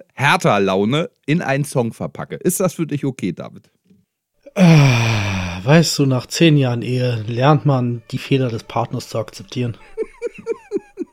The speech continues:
Speaker 1: Ja, genau. Und einfach betreten zur Seite zu gucken, wenn es dann ge-, losgeht, ne? Und es einfach über sich ergehen zu lassen.
Speaker 2: Oder man mischt gemahlenes Glas ins Essen.
Speaker 1: <laughs> Das ist aber auch hart. So,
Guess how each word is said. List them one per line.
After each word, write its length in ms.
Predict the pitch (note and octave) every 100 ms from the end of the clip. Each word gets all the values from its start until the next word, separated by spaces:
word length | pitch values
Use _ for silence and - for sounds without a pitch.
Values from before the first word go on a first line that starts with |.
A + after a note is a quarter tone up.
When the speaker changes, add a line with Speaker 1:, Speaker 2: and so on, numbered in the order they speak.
| - E3+ F3+
Speaker 1:
Ja, 220 | D#3 C3 _
genau. 260 | - C#3 A#2
Und 160 | A2+
einfach 240 | B2+ D3 C3+ - -
betreten 540 | - - C#3+ D#3+ -
zur 200 | C3+ C#3+
Seite 340 | A#2 A#2+ C3 A2
zu 160 | -
gucken, 300 | G#2 A2 G#2+
wenn 120 | G2+ G#2+
es 140 | G#2+
dann 240 | F#2+ G2+
ge-, 80 | G2
losgeht, 420 | A2+ A2 A2+ F#2+
ne? 160 | G2 D3+
Und 140 | G#2
es 80 | A#2
einfach 260 | G2 A2+ A2+
über 240 | G#2+ G#2+
sich 140 | G2+ F#2+
ergehen 340 | F2+ E2+ F2+
zu 140 | -
lassen. 320 | E2 D#2 - - _ - _ _
Speaker 2:
Oder 600 | - D3 D#3+ F#3+ G3+ A3
man 240 | G#3+ G#3 G3
mischt 280 | F#3+ F#3+ -
gemahlenes 500 | F3+ F3+ F3+ F3+ -
Glas 260 | C3 G#2
ins 160 | A#2+ -
Essen. 300 | F#2 - G2+ _ _
Speaker 1:
<laughs> 60 | - - - E4+ - - G#3+ - D#3+ - - - -
Das 200 | B2+ C3+
ist 80 | C3
aber 240 | A2 G2
auch 120 | F#2+ A4
hart. 200 | A4 G#4+ - _ - - - _ - - F3
So, 180 | D3+